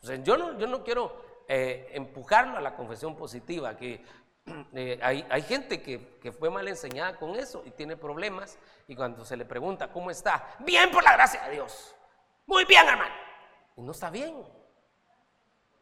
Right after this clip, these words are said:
No está bien. No, lo que está diciendo, "Mire, hermano, yo sé que el Señor me va a ayudar. Estoy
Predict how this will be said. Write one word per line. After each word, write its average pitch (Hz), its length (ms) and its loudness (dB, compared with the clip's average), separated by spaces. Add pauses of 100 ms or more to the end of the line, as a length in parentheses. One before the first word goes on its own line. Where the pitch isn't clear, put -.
(340)
No - 80 -16
está 175 180 -10
bien. 302 340 -4 (1900)
No, 226 200 -2
lo 226 100 0
que 165 80 -10
está 196 140 -8
diciendo, 202 320 -4
"Mire, 185 200 6
hermano, 151 300 2
yo 180 200 -6
sé 220 160 -10
que 196 60 -12
el 185 80 -10
Señor 139 200 -6
me 151 120 -4
va 143 100 0
a - 20 2
ayudar. 113 240 -4
Estoy 233 440 -6